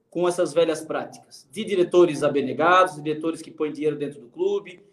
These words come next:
Nós não podemos achar que isso é certo, que isso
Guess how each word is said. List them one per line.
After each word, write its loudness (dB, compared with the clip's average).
Nós -2
não -4
podemos 2
achar 2
que -14
isso -6
é -2
certo, -2
que -14
isso -12